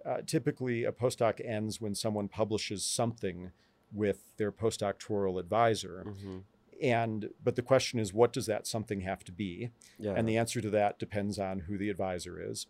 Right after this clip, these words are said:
Speaker 2: Mm.
Speaker 1: And, and it can mean five or six or seven or a de-, years or a decade as a postdoc. And in fact, in my postdoc lab, which was a structural biology lab,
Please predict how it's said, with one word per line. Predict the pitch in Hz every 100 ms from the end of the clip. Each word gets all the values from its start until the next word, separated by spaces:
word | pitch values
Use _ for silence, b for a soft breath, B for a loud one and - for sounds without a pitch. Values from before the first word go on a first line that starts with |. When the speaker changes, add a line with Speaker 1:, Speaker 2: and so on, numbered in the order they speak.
| b -
Speaker 2:
Mm. | 98 90 82
Speaker 1:
And, | 123 107 104 104 - -
and | 123 110
it | 117
can | 120 131 151
mean | 113 92 95 98 - _ -
five | - 120 113 104
or | 101
six | 113 - -
or | 101
seven | - 101 101 101 98
or | 92 85 _ _ 101
a |
de-, | 92 110 -
years | 123 110 107 98
or |
a | 101
decade | 95 113 117 98 85 92
as | 110 98
a |
postdoc. | 98 98 - 98 98 123
And |
in | 117
fact, | 113 117 110 - b b b -
in | 127
my | 123
postdoc | 135 135 - 113 101 110
lab, | 123 131 98 92
which | 101 -
was | 107 90 -
a | 101 95 95 - b b _
structural | - - 139 165
biology | 127 113 110 98 113
lab, | 92 82 98 127